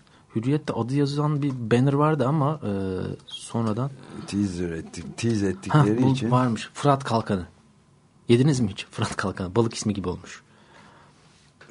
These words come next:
Speaker 2: Yok, bu kalkan başka. Savaş kalkanı.
Speaker 1: Savaş kalkanı.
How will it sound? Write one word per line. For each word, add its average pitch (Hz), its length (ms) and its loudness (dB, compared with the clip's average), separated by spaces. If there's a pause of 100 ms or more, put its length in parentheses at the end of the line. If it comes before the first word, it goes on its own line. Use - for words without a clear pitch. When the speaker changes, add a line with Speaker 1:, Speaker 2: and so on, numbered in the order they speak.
(380)
Speaker 2:
Yok, 76 160 -12 (220)
bu - 120 -12
kalkan - 500 -10
başka. - 420 -10
Savaş - 400 -10
kalkanı. - 480 -16
Speaker 1:
Savaş 104 320 -2
kalkanı. 98 320 -6